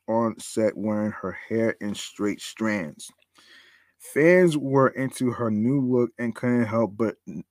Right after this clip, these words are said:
throw their thoughts into the Twitter and Instagram abysses. On I G,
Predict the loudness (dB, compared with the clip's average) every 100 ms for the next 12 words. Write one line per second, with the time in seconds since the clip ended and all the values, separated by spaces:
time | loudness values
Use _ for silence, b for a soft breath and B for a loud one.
0 | _ _ _ 2 4 6 4 0 0 0
1 | 0 0 0 0 -2 -4 -4 -4 -2 0
2 | 0 -4 -10 _ _ -12 -2 4 4 4
3 | 0 _ _ _ -2 0 0 -2 -8 B
4 | B B _ _ -4 -4 -2 -2 0 -2
5 | -2 2 2 0 -4 -6 _ b b b
6 | -4 2 4 6 6 6 6